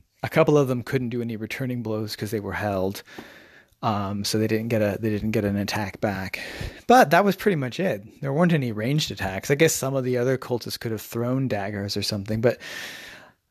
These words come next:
I don't know. I feel like you can't throw daggers behind the, <sighs> I guess they could have thrown them again at the front line. I don't know. Also, the thing is that with their,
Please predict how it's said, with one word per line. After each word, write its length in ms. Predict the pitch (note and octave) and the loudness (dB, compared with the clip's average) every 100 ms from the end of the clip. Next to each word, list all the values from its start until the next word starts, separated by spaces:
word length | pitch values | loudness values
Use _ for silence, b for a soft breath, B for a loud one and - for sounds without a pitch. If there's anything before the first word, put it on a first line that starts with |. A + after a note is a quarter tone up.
| - | -2
I 80 | B2 | 0
don't 80 | |
know. 80 | G#2+ | 2
I 100 | G#2+ | 2
feel 220 | - G#3 | 6 8
like 120 | F#3 E3+ | 8 6
you 100 | D3 | 2
can't 300 | G#3 C4+ - | 2 2 2
throw 220 | E3 D#3 | 4 4
daggers 420 | C#3+ C3+ B2 A#2 | 4 2 0 -2
behind 420 | B2 A2 A#2+ A#2 | -4 -6 -6 -8
the, 120 | - | -10
<sighs> 0 | |
I 680 | A#2 - - - - - - | -10 -12 -14 -14 -12 -10 -8
guess 100 | - | -6
they 100 | - | -2
could 140 | C#3 C3 | 2 2
have 80 | A2 | 2
thrown 240 | B2+ A2+ | 0 0
them 140 | G#2+ | 0
again 200 | A2 A2+ | -2 -2
at 100 | G#2+ | -4
the 80 | G2 | -4
front 280 | - A2 G#2+ | -4 -4 -2
line. 220 | G#2 G#2 | -2 2
I 40 | A2 | 2
don't 140 | G2 | 2
know. 160 | G2+ - B B B B B B | -2 -6 B B B B B B
Also, 340 | D3+ D3 - C#3+ | 6 6 6 4
the 100 | C3+ | 2
thing 220 | C#3 C3 | -2 -2
is 260 | B2 A2+ | -4 -2
that 160 | A#2 A#2 | -2 0
with 220 | B2+ - | -2 -2
their, 420 | B2+ A2+ A2+ A2 | 2 4 4 4